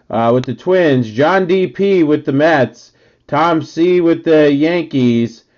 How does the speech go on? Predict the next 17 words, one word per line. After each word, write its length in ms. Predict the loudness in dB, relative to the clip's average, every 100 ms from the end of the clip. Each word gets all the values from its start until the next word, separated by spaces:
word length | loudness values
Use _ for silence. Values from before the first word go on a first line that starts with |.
| _ _ -8
um, 480 | -4 -2 -4 -6 -12 _ -4
at 160 | -2 -2
Shurio 1200 | -6 -6 0 2 4 4 6 6 6 4 2 -4 _ -8
T 680 | -2 2 2 2 0 -4 -10 _ _ _
with 260 | -2 -2 0
the 140 | 0
Athletics, 580 | 0 0 0 2 2 0
J 540 | -6 -2 0 2 2 2
A 60 |
with 100 | 2
the 80 | -2
Phillies, 560 | -4 -2 2 2 2 0
David 460 | 0 0 2 0 0
R 460 | 0 2 4 4
with 140 | 2 -2
the 60 |
Pirates, 600 | -4 -2 0 0 -2 -6